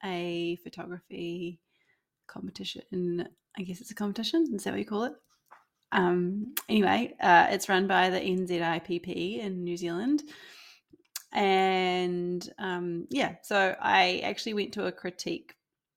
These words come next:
um, beforehand with N Z I P P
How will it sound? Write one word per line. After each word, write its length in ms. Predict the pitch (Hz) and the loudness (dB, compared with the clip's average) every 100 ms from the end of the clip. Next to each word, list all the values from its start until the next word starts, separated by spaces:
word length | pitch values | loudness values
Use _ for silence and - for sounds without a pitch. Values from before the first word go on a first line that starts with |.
| _ _ _ _ _ _ - - 233 | _ _ _ _ _ _ -18 -10 -2
um, 180 | 190 | -2
beforehand 1200 | 180 180 - 196 185 180 185 185 175 190 262 311 277 202 - | -2 -8 -4 0 4 4 2 -2 -4 -2 2 4 4 0 -4
with 240 | 185 175 - | -4 -4 -6
N 200 | 175 175 | -4 -4
Z 140 | 180 | -4
I 80 | 180 | -4
P 160 | 185 | -6
P 380 | 175 180 175 180 | -8 -6 -6 -8